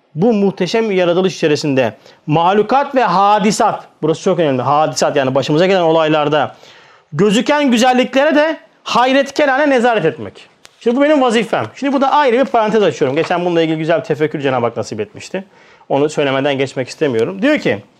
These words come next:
şöyle bir şey düşünmüştüm. Mesela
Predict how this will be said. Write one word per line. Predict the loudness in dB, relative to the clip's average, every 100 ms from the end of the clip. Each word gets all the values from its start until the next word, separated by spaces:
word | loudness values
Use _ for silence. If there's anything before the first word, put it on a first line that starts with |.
| _ _ _ _ _ _ _ -16
şöyle | -4 0 0 0
bir |
şey | 0 -2
düşünmüştüm. | -2 -8 -12 -10 -12 -12 _ -20 -20 _ -20 _
Mesela | -2 0 0 0 -4